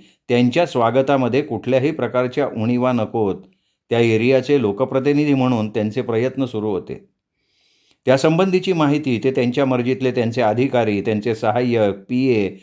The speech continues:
या सगळ्या मंडळींकडनं वेळोवेळी घेत होते. त्यांना काही बाई सूचनाही ते देत होते.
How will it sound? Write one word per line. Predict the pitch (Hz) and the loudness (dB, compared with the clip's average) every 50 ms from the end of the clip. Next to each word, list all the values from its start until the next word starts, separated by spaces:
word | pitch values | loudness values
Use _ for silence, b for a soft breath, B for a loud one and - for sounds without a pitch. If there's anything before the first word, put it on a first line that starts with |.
| B B B B - | B B B B -2
या | 147 160 | -2 -2
सगळ्या | 165 147 131 131 143 156 165 | 0 0 2 4 4 2 2
मंडळींकडनं | 156 135 123 123 127 139 147 156 151 151 151 147 143 123 117 123 | 2 2 0 2 2 2 0 0 0 0 -2 -2 0 0 0 0
वेळोवेळी | 135 131 113 113 120 135 135 135 135 127 127 120 | 0 0 0 0 0 0 0 0 0 0 0 -2
घेत | 101 95 117 127 127 | -2 -2 -4 -4 -2
होते. | 127 113 107 107 110 104 98 92 - - _ _ _ | -2 -4 -4 -2 -2 -2 -2 -2 -6 -12 _ _ _
त्यांना | - 113 117 127 135 | -4 0 2 2 2
काही | 135 131 - 120 131 | 4 2 2 2 2
बाई | 131 131 147 160 | 2 2 0 0
सूचनाही | 156 - - 110 101 - 139 143 151 156 156 170 160 | -2 -6 -8 -8 -4 -2 -2 0 0 0 -2 -2 -2
ते | 156 139 | -2 -2
देत | 117 110 110 104 - | -2 -2 -4 -4 -6
होते. | 90 82 - 82 76 - | -12 -12 -12 -14 -16 -16